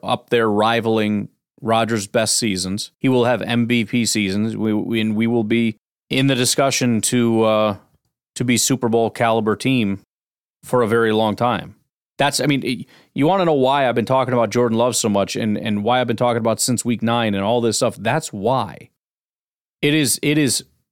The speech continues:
massive what he's been able to do. And again, there, there was an addition, there was a second step. So Jordan Love went from, you know, uh, weeks one through eight being one thing.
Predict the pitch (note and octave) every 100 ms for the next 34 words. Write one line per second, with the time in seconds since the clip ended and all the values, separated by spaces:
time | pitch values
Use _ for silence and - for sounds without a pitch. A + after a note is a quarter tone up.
0 | _ _ A2+ G#2+ G#2 C3+ D#3 D3 A#2 B2
1 | F#2 - - _ _ _ _ _ C3 B2+
2 | C3+ G#2+ A#2+ A2 G#2 G2 F#2+ F#2+ - -
3 | D3+ G#3 F#3 E3 E3+ E3+ D#3 C#3+ C3+ G3
4 | F3 F3+ C#3 - - A3+ F3 A2+ - A#2
5 | G2 - _ _ _ _ _ _ _ _
6 | - E3 C#3+ B2+ F#3 F3+ E3 F#3 B2+ C#3+
7 | C3 C#3+ C3 B2 G#2+ - _ _ _ _
8 | _ _ _ _ _ - C#3 G2 - _
9 | _ _ _ _ _ _ - A#2+ F2 A#1+
10 | - - - - B2+ C#3 C#3 - - -
11 | A2 B2 D#3 E3 - D#3 D3 A#2+ A2+ A#2
12 | - _ _ _ _ C3+ C3+ A#2+ A2 B2
13 | G#2+ - F#2 G#2+